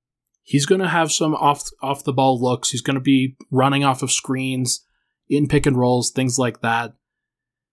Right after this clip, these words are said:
Denver can't overcommit to Norman Powell because it means that they then can't overcommit to Damian Lillard and C J McCollum and guys like that. They have to be able to de-, to defend this honestly.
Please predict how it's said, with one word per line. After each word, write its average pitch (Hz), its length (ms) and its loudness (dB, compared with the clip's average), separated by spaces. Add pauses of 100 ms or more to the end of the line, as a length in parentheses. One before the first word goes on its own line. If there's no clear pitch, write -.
(420)
Denver 214 300 2
can't 190 380 -2
overcommit 139 580 2
to 139 100 2
Norman 127 360 0
Powell 117 260 -2
because 110 300 -6
it 110 60 -6
means 131 300 -2
that 117 120 -2
they 110 180 -2 (160)
then 127 240 0
can't 131 300 -4
overcommit 123 540 0
to 107 180 0
Damian 113 420 2
Lillard 101 380 -2
and 95 100 -10
C 120 120 -2
J 110 100 -4
McCollum 110 500 -2
and 95 80 -8
guys 110 260 -4
like 113 180 -2
that. 101 320 -6 (680)
They 127 100 -2
have 202 260 0
to 185 80 -14
be 170 120 4
able 147 160 0
to 123 80 0
de-, - 400 -6
to 139 120 0
defend 151 460 -2
this 135 180 0 (140)
honestly. - 680 -4